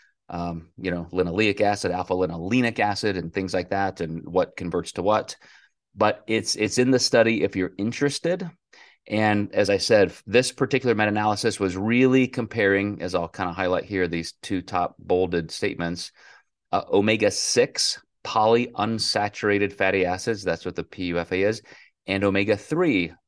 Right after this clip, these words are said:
polyunsaturated fats. Uh, it, and he-, here, he-, here's an interesting little bit of history. I, once in a while, will bring up the fact that, that Doctor Barry Sears, who was the proponents of the,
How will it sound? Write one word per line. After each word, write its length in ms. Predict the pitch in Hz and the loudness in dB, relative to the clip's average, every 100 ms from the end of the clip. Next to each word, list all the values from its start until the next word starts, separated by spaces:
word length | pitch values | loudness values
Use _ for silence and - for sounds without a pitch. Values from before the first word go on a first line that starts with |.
| _ | _
polyunsaturated 1160 | - 90 90 85 82 - 87 - 82 78 78 73 - _ - | -6 -2 0 -2 -6 -4 -4 -4 -6 -4 -6 -10 -20 _ -10
fats. 400 | 80 - - - _ - - - _ _ _ _ _ _ _ _ _ | -10 -10 -16 -18 _ -20 -20 -20 _ _ _ _ _ _ _ _ _
Uh, 200 | - 123 - | 0 2 2
it, 240 | 127 135 139 | 0 0 2
and 220 | 135 135 - - | 0 0 -8 -12
he-, 220 | - - | -12 -4
here, 400 | - 185 190 - - | 2 6 4 2 -6
he-, 160 | 151 139 | -4 0
here's 160 | 190 | 2
an 120 | 180 | 2
interesting 760 | 127 139 127 110 113 104 98 98 _ _ | 2 0 0 0 0 2 0 -6 _ _
little 460 | 110 104 95 85 - - | 2 6 6 4 -4 0
bit 140 | 95 | 2
of 80 | 85 | 2
history. 720 | - 139 - - 78 73 80 _ _ _ _ _ _ _ _ _ - | -2 -6 -6 -4 -4 -4 -10 _ _ _ _ _ _ _ _ _ -2
I, 260 | 104 143 147 | 2 4 4
once 360 | 127 135 - | 2 0 0
in 40 | 113 | 0
a 60 | |
while, 400 | 101 104 107 92 | 2 4 4 4
will 140 | 92 85 | 2 0
bring 340 | 92 92 90 | 0 0 0
up 180 | 87 - | -4 -4
the 80 | 87 | -6
fact 400 | - 90 87 90 | 0 0 0 -2
that, 240 | 82 - _ _ _ _ 90 | -2 -2 _ _ _ _ -4
that 360 | 87 85 - | -2 -2 -2
Doctor 400 | 92 98 - 101 | -2 -2 -2 -4
Barry 360 | 87 92 98 98 | 0 0 0 -2
Sears, 600 | - 92 85 82 90 92 | -4 -6 -4 -4 -6 -6
who 200 | 95 87 | -6 -4
was 240 | 87 82 | -4 -4
the 320 | 90 85 85 | -6 -6 -6
proponents 800 | 82 - 82 - 95 92 90 87 | -8 -12 -12 -6 -6 -4 -8 -8
of 500 | - 85 85 82 87 | -4 -2 -2 -4 -8
the, 380 | 87 85 82 | -8 -6 -6